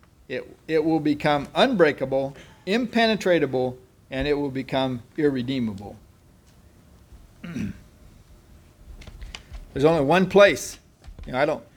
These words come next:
use this word much, but I think it's, it's, it's needful for, for us to understand. Um, there's only one place outside of heaven where you can be perfectly safe from all the danger of love.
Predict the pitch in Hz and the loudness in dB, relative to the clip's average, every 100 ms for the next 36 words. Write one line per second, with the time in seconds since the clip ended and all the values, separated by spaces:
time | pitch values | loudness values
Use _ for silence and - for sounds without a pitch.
0 | _ - 139 156 160 - 165 160 160 123 | _ -4 -2 2 0 2 2 4 2 0
1 | - 135 127 143 139 - - 127 - - | -2 -6 -4 -6 -8 -12 -14 -14 -16 -14
2 | 131 - 151 156 123 120 120 117 104 - | -12 -6 -4 -6 -6 -8 -6 -8 -8 -2
3 | 135 131 127 123 110 - 127 95 - - | 0 0 -4 -8 -10 -8 -8 -8 -16 -20
4 | - _ _ 117 117 135 147 170 160 196 | -20 _ _ -6 -2 0 2 2 4 2
5 | 190 208 185 165 160 - 151 143 110 165 | 4 2 4 2 0 0 -2 -2 -4 -2
6 | 185 131 127 - _ _ _ 147 143 143 | 0 -2 -6 -14 _ _ _ -4 0 2
7 | 175 170 147 135 - 175 190 202 185 175 | 2 2 -2 -4 -2 0 0 -2 -4 -4
8 | 160 143 127 - 127 127 143 143 120 139 | 0 0 0 -8 -8 0 0 0 -4 -4
9 | 151 151 151 131 107 90 | -4 -2 -2 -2 -4 -8